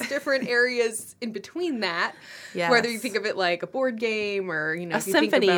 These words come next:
Speaker 2: a
Speaker 1: about
Speaker 2: good one.
Speaker 1: Yeah.
Speaker 2: I've heard people say the endocrine system's like a symphony that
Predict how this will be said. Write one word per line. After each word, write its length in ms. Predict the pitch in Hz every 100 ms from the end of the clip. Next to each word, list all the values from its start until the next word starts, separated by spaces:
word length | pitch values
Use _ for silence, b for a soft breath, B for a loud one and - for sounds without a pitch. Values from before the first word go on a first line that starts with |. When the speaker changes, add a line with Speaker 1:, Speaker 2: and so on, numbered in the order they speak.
| 175
Speaker 2:
a 40 |
Speaker 1:
about 100 | 170
Speaker 2:
good 140 | 170 165
one. 260 | 143 127
Speaker 1:
Yeah. 300 | 170 202 320 B B B B
Speaker 2:
I've 140 | 202 202
heard 180 | 240 220
people 200 | 262 214
say 160 | 220 196
the 100 | 196
endocrine 320 | 208 208 214
system's 380 | 214 208 202 190
like 160 | 180
a 60 | 185
symphony 440 | - 185 175 160
that 140 | 156